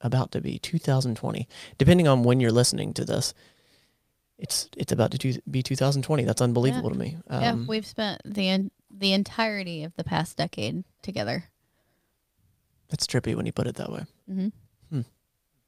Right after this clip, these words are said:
Speaker 1: Well, let's dive into what this is, Jenna. Um, this is your, your topic. You sort of, you've headed this up. What do you got?
Speaker 2: Um, so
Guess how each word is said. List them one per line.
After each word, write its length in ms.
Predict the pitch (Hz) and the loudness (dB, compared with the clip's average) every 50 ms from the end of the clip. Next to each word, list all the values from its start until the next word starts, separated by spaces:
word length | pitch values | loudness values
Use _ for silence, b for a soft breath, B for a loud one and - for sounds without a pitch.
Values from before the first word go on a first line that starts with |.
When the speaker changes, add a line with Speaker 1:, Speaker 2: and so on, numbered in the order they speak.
| _ _ _ _ _ _ B B B B B B B B B _ | _ _ _ _ _ _ B B B B B B B B B _
Speaker 1:
Well, 300 | - 139 156 175 202 220 - _ _ _ _ _ _ _ _ 175 _ _ _ _ _ | 6 8 8 8 8 6 0 _ _ _ _ _ _ _ _ _ _ _ _ _ _
let's 180 | 175 190 - - | -2 -2 2 6
dive 240 | 220 208 202 196 190 | 6 8 8 8 8
into 220 | 196 196 185 165 | 6 6 4 2
what 280 | 147 147 147 156 156 - | 2 4 4 4 4 6
this 180 | 151 151 - 147 | 4 4 6 6
is, 320 | 143 139 - 160 175 - - 190 | 6 6 4 0 -4 -8 -10 -10
Jenna. 340 | 156 139 135 135 139 143 151 - - - - - | 0 2 4 4 4 4 2 0 -6 -14 -8 -2
Um, 440 | 127 131 131 131 127 127 123 - - _ _ _ _ _ | 0 2 4 4 4 2 0 -2 -4 _ _ _ _ _
this 220 | - 135 127 - | -2 -2 0 0
is 180 | - 123 110 98 - | 0 0 -2 -2 -2
your, 420 | 147 143 139 131 127 131 131 135 - b b b b b b b b b b _ | 0 2 2 4 4 2 2 0 -4 b b b b b b b b b b _
your 120 | - 123 | 0 0
topic. 480 | - - - 127 123 - 127 123 - - | 2 4 4 4 6 6 4 2 2 -2
You 180 | 135 - - | -6 -6 -6
sort 300 | - - - - 131 123 | -6 -4 0 0 2 2
of, 120 | 123 120 135 | 2 2 2
you've 180 | 135 131 120 123 | 0 2 4 6
headed 260 | 120 127 123 131 - | 6 6 6 6 4
this 180 | 127 120 - - | 4 4 6 6
up. 260 | 131 123 113 - - - - - _ _ _ _ _ _ _ _ | 6 6 4 2 -6 -14 -16 -20 _ _ _ _ _ _ _ _
What 120 | - 131 | -4 -2
do 60 | 123 127 | -2 2
you 40 | 120 | 4
got? 280 | 131 123 135 - - - _ _ _ _ _ _ _ _ - B B B B B B B B B _ | 4 4 2 0 -2 -8 _ _ _ _ _ _ _ _ -20 B B B B B B B B B _
Speaker 2:
Um, 300 | - 302 311 294 247 - - | 2 2 2 2 0 -4 -10
so 340 | 254 - 302 277 285 247 | -4 0 0 0 0 0